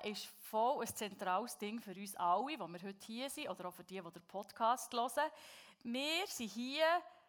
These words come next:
weil wir gläubig sind oder weil wir uns für den Glauben interessieren. Niemand, niemand kann Glauben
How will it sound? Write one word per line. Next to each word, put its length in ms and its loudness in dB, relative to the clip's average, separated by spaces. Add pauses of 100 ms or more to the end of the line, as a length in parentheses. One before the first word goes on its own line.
(320)
weil 220 -2
wir 160 -2 (100)
gläubig 600 -2
sind 320 -4
oder 300 -2
weil 340 -2
wir 100 -8
uns 160 -10
für 160 -8
den 220 0
Glauben 600 0 (340)
interessieren. 920 -6 (2500)
Niemand, 800 4 (1600)
niemand 600 -4
kann 280 6
Glauben 480 0